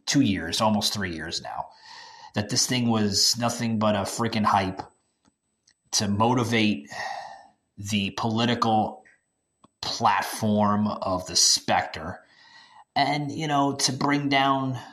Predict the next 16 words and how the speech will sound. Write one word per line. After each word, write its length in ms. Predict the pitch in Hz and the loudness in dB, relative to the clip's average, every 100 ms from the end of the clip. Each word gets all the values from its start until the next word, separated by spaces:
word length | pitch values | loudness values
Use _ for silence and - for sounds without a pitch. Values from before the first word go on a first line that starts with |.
| - _ _ - | -20 _ _ -8
weak 320 | 101 143 - | 0 0 2
candidates 840 | 139 147 160 87 - - - - _ _ _ _ _ _ | 0 2 0 -4 -2 -2 -2 -10 _ _ _ _ _ _
during 380 | - 107 123 123 | -4 -2 -2 -2
elections, 840 | 127 131 151 - - - - - - _ | 2 2 2 0 -2 -4 -4 -6 -14 _
both 300 | - 107 107 | -2 -2 -4
midterm 600 | 95 101 110 - 123 127 | -2 -2 -2 -2 -2 -2
and 320 | 123 123 123 107 | -2 -2 -4 -6
general 360 | 101 101 113 135 | -6 -4 -2 0
elections 500 | 147 143 - 80 98 | 2 0 -4 -8 -8
over 180 | 107 | -8
the 100 | 104 | -6
last 360 | 95 95 - - | -4 -2 0 -2
course 320 | - 101 98 | -2 -2 -2
of 100 | - | -2
two 180 | - 104 | -4 -4
years. 480 | 90 73 67 - | -6 -8 -8 -8